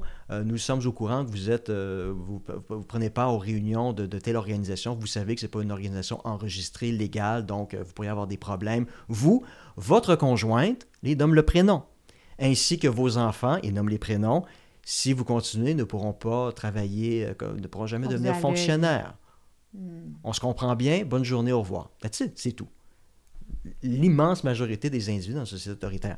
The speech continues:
Speaker 1: soft, on dit, « Ouais, ben là, je, je
Speaker 2: Je vais
Speaker 1: suis
Speaker 2: me
Speaker 1: allé
Speaker 2: calmer.
Speaker 1: trop loin, je vais me calmer, finito, on retourne à notre vie privée, that's it, c'est tout. »
Speaker 2: Mhm. Et
Speaker 1: Lorsqu'on
Speaker 2: ouais.
Speaker 1: dit à des gens, «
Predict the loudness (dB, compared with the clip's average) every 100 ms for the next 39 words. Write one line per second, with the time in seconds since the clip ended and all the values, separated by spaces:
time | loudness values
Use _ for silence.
0 | -8 -4 0 0 0 -6 -10 -10 -10 -10
1 | -10 -10 -14 -20 -20 _ -20 -12 -6 0
2 | 0 0 0 0 2 0 -2 -10 -16 -10
3 | -4 -4 -2 -2 0 0 -2 -10 -20 -18
4 | -4 -2 -2 2 2 2 -2 -6 -4 -2
5 | -2 -2 -6 -6 -8 -4 -4 -4 -8 -8
6 | -10 -10 -12 -12 -18 _ -12 -10 -10 -12
7 | -18 _ _ _ _ _ _ _ _ -18
8 | -6 -4 -2 2 2 2 0 0 -2